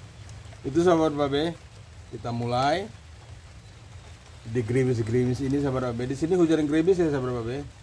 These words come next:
Katakanlah gerimis besar lah ya, tapi tidak lebat. Nah, Babe, eh, menanam ini di teras ya, di teras. Jadi tidak terkena air hujan walaupun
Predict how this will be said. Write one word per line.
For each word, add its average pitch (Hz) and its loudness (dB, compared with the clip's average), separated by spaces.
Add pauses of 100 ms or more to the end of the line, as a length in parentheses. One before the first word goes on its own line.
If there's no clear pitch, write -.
(440)
Katakanlah 123 -2 (560)
gerimis 131 0
besar 127 0
lah 110 -4
ya, 87 -12 (500)
tapi 131 -4
tidak 131 0
lebat. 113 -2 (1200)
Nah, 110 -2
Babe, 123 0 (1500)
eh, 110 -4
menanam 117 -2
ini 127 -2
di 127 2 (580)
teras 135 2
ya, 107 -6 (340)
di - -10
teras. 107 -2 (1500)
Jadi 117 0 (140)
tidak 120 0
terkena 117 0
air 113 0
hujan 123 2
walaupun 110 -2